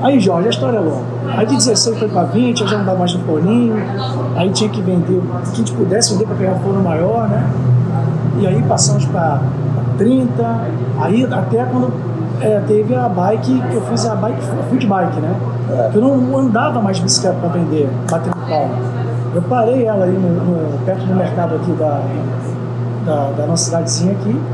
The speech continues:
Speaker 1: E aí eu fiz o meu ponto ali, comprei um brelone e tal, fiz uma coisinha bacana. Comprei uma lousa e tal, e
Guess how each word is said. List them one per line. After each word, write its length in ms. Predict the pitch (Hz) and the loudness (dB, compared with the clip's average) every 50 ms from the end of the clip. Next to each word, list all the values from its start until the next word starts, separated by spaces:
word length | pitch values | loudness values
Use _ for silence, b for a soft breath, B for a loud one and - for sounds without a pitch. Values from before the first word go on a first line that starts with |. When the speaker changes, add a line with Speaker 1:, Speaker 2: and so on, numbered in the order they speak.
| - - - - - - - - - - - - | -4 -4 -4 -6 -6 -6 -6 -6 -6 -6 -4 0
Speaker 1:
E 80 | 240 | 2
aí 80 | 226 214 | 2 4
eu 80 | 233 240 | 2 2
fiz 240 | - - 262 247 | 2 2 2 2
o 40 | 240 | 2
meu 120 | 294 302 220 | 2 0 0
ponto 340 | 175 - 233 240 254 - | 0 0 0 0 0 0
ali, 220 | - 277 233 202 185 | 0 0 2 2 2
comprei 260 | 185 208 180 190 208 | 0 0 0 0 0
um 60 | 208 | 0
brelone 540 | 214 240 269 254 214 214 233 247 254 233 208 | 0 0 0 0 0 0 0 0 0 0 -2
e 80 | 185 - | -2 -2
tal, 200 | 208 226 233 226 | 0 0 0 0
fiz 120 | - - | 0 -2
uma 80 | 208 180 | -2 0
coisinha 240 | 208 190 180 196 190 | 0 0 0 0 0
bacana. 500 | 190 208 202 - 208 - - - 180 - - - - - - - - - - - - - - - - - - - - - - | 0 -2 -2 -2 -2 -2 -2 -2 -2 -4 -4 -6 -6 -6 -6 -6 -6 -6 -6 -6 -4 -6 -6 -4 -6 -4 -4 -4 -4 -2 -2
Comprei 240 | 233 208 196 214 | 0 2 2 2
uma 120 | 214 240 240 | 2 2 2
lousa 480 | 214 196 214 240 254 247 233 202 - | 2 2 2 2 2 2 2 0 -2
e 20 | - | -2
tal, 260 | - 214 220 254 | -2 -2 0 0
e 40 | 311 | 0